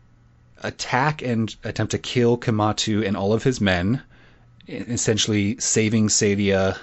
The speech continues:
and allowing her to continue living her life, or you can trick her and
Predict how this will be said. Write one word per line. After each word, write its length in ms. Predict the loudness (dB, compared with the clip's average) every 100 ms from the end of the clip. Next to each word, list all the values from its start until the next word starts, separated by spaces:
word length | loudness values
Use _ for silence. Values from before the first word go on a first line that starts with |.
| -10
and 840 | -8 -6 -6 -4 -4 -4 -4 -6 -8
allowing 400 | -6 -6 -6 -6
her 160 | -6 -6
to 200 | -6 -6
continue 380 | -8 -6 -4
living 240 | -2 -2 -2
her 100 | -2
life, 380 | -4 -4 -8 -16 -20 -20 -20 -2
or 420 | 2 4 4 0 -4 -18 -20 _ _
you 160 | -4 -2
can 600 | 0 2 4 4 2 -2 -6
trick 340 | -6 0 -2 -2
her 460 | -4 -4 -2 -6 -8 -20 -20 -12
and 420 | -8 -4 -2 -4